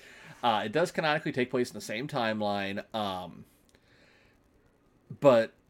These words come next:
ob-, I mean, obviously, it's on a much newer system, so there's not much more they can do visually.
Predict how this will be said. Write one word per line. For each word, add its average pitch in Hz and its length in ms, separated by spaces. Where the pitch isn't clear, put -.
ob-, 185 260
I 165 60
mean, 139 140
obviously, 127 260
it's 117 100
on 117 80
a 110 40
much 113 220
newer 117 220
system, 127 460
so 120 120
there's 101 100
not 110 100
much 117 220
more 123 100
they 110 80
can 107 100
do 104 120
visually. 123 960